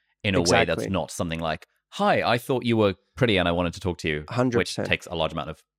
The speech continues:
Speaker 1: well, almost too much confidence <laughs> from
Speaker 2: Uh,
Speaker 1: most
Speaker 2: uh,
Speaker 1: guys.
Speaker 2: w-, yes, and,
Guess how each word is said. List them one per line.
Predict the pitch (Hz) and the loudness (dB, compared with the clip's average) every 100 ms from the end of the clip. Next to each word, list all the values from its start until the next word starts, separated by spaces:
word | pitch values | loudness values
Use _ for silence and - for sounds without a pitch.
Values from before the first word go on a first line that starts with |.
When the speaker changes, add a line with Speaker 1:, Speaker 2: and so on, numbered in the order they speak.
| _ _ | _ _
Speaker 1:
well, | - - | -10 -8
almost | 90 85 - - - | -6 -8 -10 -20 -10
too | 90 | -8
much | 69 | -8
confidence | - - - - | -10 -10 -10 -2
<laughs> | |
from | 110 90 | 0 2
Speaker 2:
Uh, | - | 4
Speaker 1:
most | 127 - | 2 2
Speaker 2:
uh, | |
Speaker 1:
guys. | - - | -2 -2
Speaker 2:
w-, | 147 - 107 95 151 | -4 -4 -8 -6 2
yes, | 190 185 - - - | 4 4 2 0 2
and, | 143 139 127 | 2 4 0